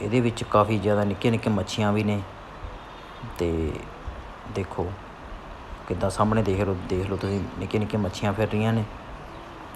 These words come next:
ਤੇ ਇਹਦੇ ਵਿੱਚ ਯੈਲੋ ਕਲਰ ਦੇ ਫਲਾਵਰ ਲੱਗੇ ਹੋਏ ਆ ਤੇ ਬਹੁਤ ਕਾਫੀ ਜ਼ਿਆਦਾ ਮਤਲਬ ਸਾਫ਼ ਸੁਥਰਾ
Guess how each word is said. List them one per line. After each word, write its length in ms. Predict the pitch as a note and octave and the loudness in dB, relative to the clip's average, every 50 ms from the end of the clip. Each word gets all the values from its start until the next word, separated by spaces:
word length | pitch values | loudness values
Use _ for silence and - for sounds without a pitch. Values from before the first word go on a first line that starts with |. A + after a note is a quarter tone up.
| - - | -4 0
ਤੇ 100 | F2+ F#2+ F#2+ G2 G2 F#2 | 2 2 2 2 2 0
ਇਹਦੇ 260 | D2 - A2 A#2 A#2+ | 0 2 4 4 4
ਵਿੱਚ 160 | A#2+ A#2 - | 4 4 2
ਯੈਲੋ 400 | A2 F#2+ G2+ A2 G#2+ A2 A#2+ B2 | 2 4 4 6 6 8 6 6
ਕਲਰ 240 | A#2 A#2+ A2 A2 G#2+ | 6 6 6 6 6
ਦੇ 180 | F#2 G2+ G2+ F#2 F#2+ - - - - - - - - - | 4 2 0 0 -2 -6 -12 -14 -14 -14 -14 -14 -14 -4
ਫਲਾਵਰ 320 | - G#2 G#2 G2+ G2+ G#2 G2 | 2 6 8 8 8 8 6
ਲੱਗੇ 240 | G2 F2+ E2 F#2+ G2 | 4 2 2 2 2
ਹੋਏ 200 | G#2 G#2+ G#2+ G#2+ | 4 4 4 4
ਆ 80 | G#2 A2 - - - - - - - | 2 0 -6 -10 -14 -14 -14 -6 -2
ਤੇ 120 | - G2+ G2+ F#2 - | 0 0 0 2 2
ਬਹੁਤ 240 | - G2+ G2 A2 G#2+ - - - - - - - - - - - - - - - - - - - - - - - - - - | 4 6 6 6 4 2 -4 -12 -14 -14 -14 -14 -14 -14 -14 -14 -14 -14 -14 -12 -12 -12 -12 -14 -14 -14 -14 -14 -12 2 4
ਕਾਫੀ 280 | - G#2+ G#2 B2 B2 A#2 | 6 6 6 6 4 4
ਜ਼ਿਆਦਾ 280 | G#2 A2+ G#2+ G#2 A2 | 6 6 6 6 6
ਮਤਲਬ 380 | G#2+ G#2 G#2 G#2+ G#2 G#2 F#2+ G2 G2+ - - - - - - - - - - | 6 4 4 2 2 0 0 -2 -4 -8 -12 -14 -14 -14 -14 -14 -14 -12 -10
ਸਾਫ਼ 380 | - - A2+ G#2+ G#2+ G#2 - | 2 8 12 12 12 12 10
ਸੁਥਰਾ 420 | - - G#2 - - G#2+ G#2 G2+ | 6 0 -2 4 8 10 10 10